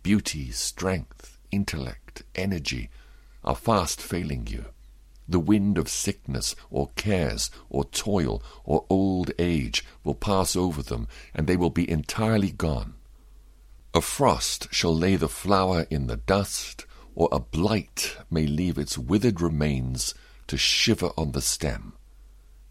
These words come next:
Just so with frail man. Observe the flowers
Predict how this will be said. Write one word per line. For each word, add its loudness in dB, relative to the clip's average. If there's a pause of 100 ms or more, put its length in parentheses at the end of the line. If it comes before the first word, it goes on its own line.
Just 0
so 0 (520)
with -2
frail -2
man. -2 (1400)
Observe 6
the 2
flowers -2